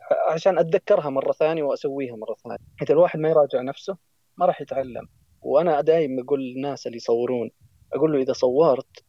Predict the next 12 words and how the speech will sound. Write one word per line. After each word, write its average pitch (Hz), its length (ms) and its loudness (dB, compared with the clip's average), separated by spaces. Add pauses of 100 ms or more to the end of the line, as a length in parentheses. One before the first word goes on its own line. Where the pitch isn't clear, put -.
ولاحظت 127 520 -2
الصورة 131 420 -2
أنها 117 240 -8
سيئة 120 400 0
من 143 180 0
وراء 160 200 4
الكاميرا، 127 380 -4
لا 156 160 -6
تحرق، - 220 -20 (100)
خلها 123 320 -2
على 113 200 0
جنب، 113 240 -4